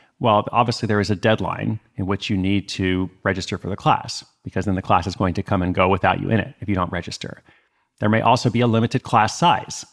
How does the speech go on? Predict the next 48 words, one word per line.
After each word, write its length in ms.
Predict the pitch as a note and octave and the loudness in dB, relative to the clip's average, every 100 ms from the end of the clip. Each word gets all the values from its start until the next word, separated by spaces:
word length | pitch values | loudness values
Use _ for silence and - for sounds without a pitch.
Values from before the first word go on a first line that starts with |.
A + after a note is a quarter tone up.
| _ _ _ - | _ _ _ -6
So 360 | - G2 F#2 - - | 0 2 0 -4 -10
if 140 | G#2 | -2
other 200 | A2 A2+ | 2 2
people 460 | - A2 A2 G#2 - - _ - | 0 2 2 2 -2 -20 _ -4
purchase, 580 | A2 - G#2 - - - | -2 0 -2 -2 -10 -8
you 80 | G2 | -4
know, 120 | F#2 | -4
seats 340 | G#2 - A2+ - | -4 -2 -2 -2
for 80 | G#2+ | -2
that 160 | F#2+ | -2
class, 440 | - D#3+ A2 A2+ - - _ - | 2 4 4 0 -10 -20 _ 0
you 100 | A#2+ | 2
might 140 | A#2+ | 4
not 120 | A2 G#2+ | 2 2
be 100 | G2+ | 2
able 140 | G2 | 0
to 80 | - | -2
get 140 | F#2+ | -2
in. 160 | F#2+ F2 - _ _ _ _ - - - | -2 -4 -12 _ _ _ _ -20 -14 -2
Those 160 | A#2 | 0
are 60 | A#2 | 2
very 240 | A#2 G#2+ F#2+ | 4 4 4
real 340 | G#2 A2 G#2+ | 4 4 2
and 180 | G#2 F#2+ | 2 2
reasonable 640 | G2+ F2+ G2+ G2 F#2 F#2+ A#2 | 0 0 0 2 2 2 2
reasons, 480 | D3+ G#2+ A2 - - - _ | 2 0 -6 -12 -16 -20 _
uh, 140 | G#2 G2 | -4 -2
to 100 | G2 | 2
highlight 280 | G#2 F#2 | 4 4
the 80 | - | 0
scarcity. 520 | - F#2+ F2 - E2 - - - | -4 -2 -2 -6 -8 -10 -12 -4
If 120 | A#2+ | -2
you're 80 | B2 | 0
selling 300 | - A#2+ A2 | 2 4 4
a 60 | G2+ | 2
physical 340 | B2 A#2 G2 | 2 2 -2
product, 440 | - D#3+ G2 - | 2 2 2 0
well, 280 | A2+ G#2+ - | 2 2 0
you 80 | G#2+ | -6
probably 340 | - B2+ B2+ A2 | -2 2 4 4
have 140 | A2 | 4
a 60 | A2 | 4
limited 360 | G2+ G#2 A2 | 2 0 0
amount 400 | G#2 A2 D#3+ - | 0 2 2 0
of 60 | F#2 | -2
that 180 | F2 - | -6 -4
product, 460 | F2+ - - - - - | -6 -6 -16 -18 -14 -2
right? 340 | F#2+ C3+ - | 2 2 -2